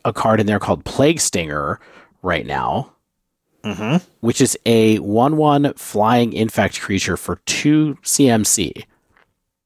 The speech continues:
Speaker 1: It's just
Speaker 2: Mm-hmm.
Speaker 1: a flying Infect one one for two mana. I feel like if you were gonna play black-green Infect right now, you would probably go for Rot,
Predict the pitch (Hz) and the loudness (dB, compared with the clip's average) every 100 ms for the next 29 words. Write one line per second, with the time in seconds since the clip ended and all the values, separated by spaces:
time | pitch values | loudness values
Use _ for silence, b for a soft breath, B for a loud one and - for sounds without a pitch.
0 | _ _ _ _ _ _ _ 113 - 113 | _ _ _ _ _ _ _ -4 -2 0
1 | 120 175 113 123 123 113 110 107 110 95 | 0 4 4 4 2 0 -2 0 -2 -2
2 | 104 98 82 76 76 - 90 - 117 101 | -2 -2 -2 -4 -6 -6 -10 -6 -4 2
3 | 101 87 78 - B B B - 156 185 | 2 4 0 -2 B B B -2 2 2
4 | 185 151 120 120 139 135 127 131 107 - | 4 2 -2 0 2 2 2 2 0 -12
5 | _ _ - 95 110 - 98 104 127 - | _ _ -10 0 0 0 -2 0 0 0
6 | 123 120 113 87 101 131 92 135 110 - | 0 0 0 2 2 0 2 2 2 2
7 | 117 120 101 107 - 87 90 - | 2 2 0 0 -2 0 2 0